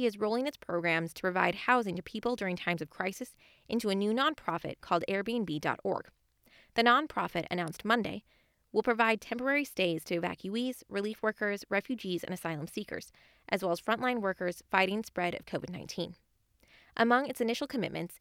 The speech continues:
Airbnb dot org is pledging two million dollars to expand partnerships with the International Federation of Red Cross and Red Crescent Societies, or I F R C for short, and the Community Organized Relief Effort, core for short.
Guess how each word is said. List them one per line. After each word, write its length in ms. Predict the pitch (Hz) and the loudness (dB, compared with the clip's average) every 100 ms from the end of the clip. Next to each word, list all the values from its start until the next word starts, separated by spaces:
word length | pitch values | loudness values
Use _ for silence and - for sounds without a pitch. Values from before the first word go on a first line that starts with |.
| 208 | 0
Airbnb 420 | 214 226 214 190 | 2 2 -2 0
dot 200 | 180 - | 0 2
org 300 | 190 202 214 | 0 0 -2
is 120 | - - | -10 -8
pledging 400 | - 220 220 214 | -4 -2 -2 -4
two 240 | - 247 | -4 -4
million 280 | 262 254 240 | -2 0 0
dollars 360 | 190 175 160 | 2 4 2
to 100 | - | -2
expand 320 | 175 - 190 214 | -8 -4 -4 -2
partnerships 600 | 208 196 160 185 180 - _ _ | -4 -4 -6 -6 -6 -10 _ _
with 80 | 202 | -4
the 80 | 196 | 0
International 600 | 214 240 214 202 190 180 | 0 2 2 0 -2 -4
Federation 600 | - 196 226 180 - 175 | 0 0 2 0 -2 -4
of 200 | - 180 | -4 -2
Red 200 | 185 - | -2 0
Cross 400 | - 180 - - - _ - | 2 2 0 -12 -20 _ -2
and 160 | 196 | 2
Red 160 | 170 160 | 2 2
Crescent 380 | - 233 - - | 2 2 2 -10
Societies, 560 | - - - - - _ _ _ - | -8 -8 -8 -10 -14 _ _ _ -6
or 200 | - 160 - | -2 -2 0
I 160 | 190 190 | 2 2
F 200 | 180 - | 0 -4
R 160 | - 156 | -2 -2
C 240 | - 214 | -2 -4
for 160 | 165 - | -4 -6
short, 340 | - - - - _ _ _ - | -8 -8 -10 -20 _ _ _ -2
and 100 | 185 | 0
the 60 | 180 | 0
Community 440 | 202 185 175 160 | 0 0 0 0
Organized 480 | - 233 226 165 - | 0 0 2 -2 -4
Relief 200 | 151 165 - | -6 -6 -6
Effort, 420 | - - - - _ _ | -4 -4 -4 -14 _ _
core 220 | - 269 | 4 6
for 100 | - | 4
short. 360 | - - - - | -4 -8 -8 -10